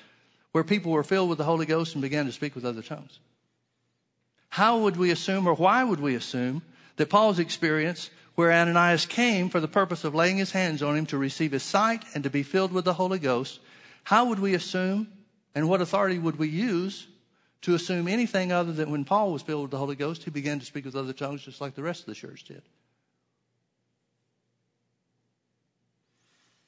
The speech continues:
We'd had to be, we'd have to add something to the Scripture or take away something from the Scripture to come up with any other conclusion.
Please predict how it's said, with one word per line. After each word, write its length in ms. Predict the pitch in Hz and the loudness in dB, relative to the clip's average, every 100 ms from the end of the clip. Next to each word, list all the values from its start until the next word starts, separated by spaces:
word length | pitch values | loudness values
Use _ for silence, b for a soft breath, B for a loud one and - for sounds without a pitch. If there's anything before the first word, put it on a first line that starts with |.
| _ _ _ _ | _ _ _ _
We'd 180 | 123 143 | 0 2
had 180 | 147 | 2
to 60 | 131 | 2
be, 200 | 143 139 | -2 -2
we'd 180 | 139 139 | -2 0
have 180 | 160 160 | 2 2
to 120 | 143 | 4
add 220 | 180 208 | 4 4
something 260 | 190 175 160 | 2 2 0
to 80 | |
the 60 | 139 | -2
Scripture 420 | - 160 - 175 | 0 -2 0 2
or 80 | 143 | 2
take 220 | 156 175 | 2 2
away 260 | 147 160 254 | 2 2 2
something 380 | - 147 131 113 | 2 0 0 -2
from 160 | 120 | -4
the 60 | 110 | -4
Scripture 420 | - 131 - 165 B B B | -4 -6 -4 -8 B B B
to 100 | - | -4
come 180 | - 180 | 2 4
up 140 | 175 | 4
with 140 | 170 147 | 2 0
any 180 | 185 165 | 0 0
other 200 | 151 131 | -2 -2
conclusion. 540 | 127 147 254 202 95 | -6 -4 -4 -6 -14